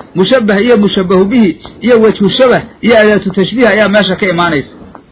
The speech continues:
Marka hadda qoladan munaafiqiinta waxaa la yidhi,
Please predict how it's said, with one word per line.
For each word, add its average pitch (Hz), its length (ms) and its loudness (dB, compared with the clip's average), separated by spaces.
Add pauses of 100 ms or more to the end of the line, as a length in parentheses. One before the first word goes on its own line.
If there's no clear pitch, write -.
(560)
Marka 233 260 0
hadda 233 220 0
qoladan 220 420 2
munaafiqiinta 202 720 0
waxaa 202 240 0
la 214 60 2
yidhi, 156 200 0